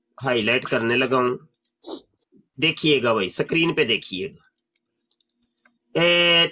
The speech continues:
त-, ए, शैतानी खजाइन जिल्द सत्रह सफ़ा चार सौ पैंतीस।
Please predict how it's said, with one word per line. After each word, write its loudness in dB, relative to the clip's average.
त-, 2
ए, 4
शैतानी 2
खजाइन 2
जिल्द 2
सत्रह 2
सफ़ा 2
चार 2
सौ 0
पैंतीस। -2